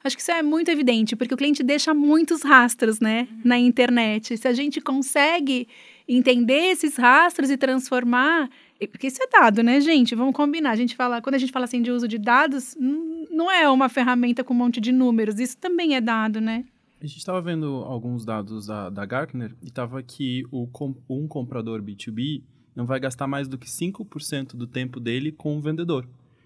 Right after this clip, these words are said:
Speaker 3: Então, assim, você vai ter cinco por cento do tempo do seu comprador pra fazer seu pitch, marcar reunião, entender próximo. Então, assim, você precisa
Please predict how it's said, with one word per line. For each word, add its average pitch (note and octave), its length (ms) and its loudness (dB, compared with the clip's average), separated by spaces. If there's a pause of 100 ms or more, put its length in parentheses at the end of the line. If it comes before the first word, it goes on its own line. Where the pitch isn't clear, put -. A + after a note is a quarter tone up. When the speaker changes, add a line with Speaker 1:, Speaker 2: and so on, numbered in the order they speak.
(200)
Speaker 3:
Então, C3 120 -2
assim, C3+ 160 -6
você A#2 100 -6
vai B2+ 80 -2
ter B2+ 120 -6
cinco G#3+ 380 -4
por B3 140 -10
cento F3 640 -4
do E3+ 120 -4
tempo C3+ 400 -6
do B2+ 100 -12
seu D3 200 -6
comprador E3 760 -4
pra D3+ 160 -10
fazer C3 260 -8
seu C3 180 -8
pitch, F3 680 -6
marcar D#3 300 -2
reunião, C3+ 580 -4
entender C3+ 340 -4
próximo. B2 360 -8
Então, D3+ 140 -6
assim, D3 160 -6
você B2 200 -8
precisa D3+ 880 -6